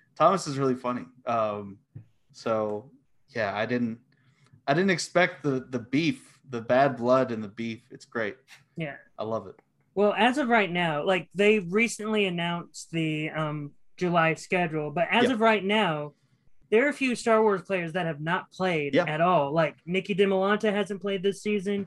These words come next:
Speaker 1: Mm-hmm.
Speaker 2: Joseph Scrimshaw, Jeff Lowe, Ken Jack. Any of them that you're hoping is in the tournament so you can play them?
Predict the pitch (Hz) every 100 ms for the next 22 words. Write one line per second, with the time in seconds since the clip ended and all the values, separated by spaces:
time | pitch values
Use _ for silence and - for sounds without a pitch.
0 | - 123 160 - 202 196 175 - 196 196
1 | 196 202 196 190 185 185 190 196 196 190
2 | 190 185 - 185 190 202 - _ _ _
3 | _ _ 208 240 269 196 208 226 262 254
4 | - 196 170 180 170 190 214 208 190 202
5 | - 208 214 170 180 170 170 175 180 170
6 | 165 180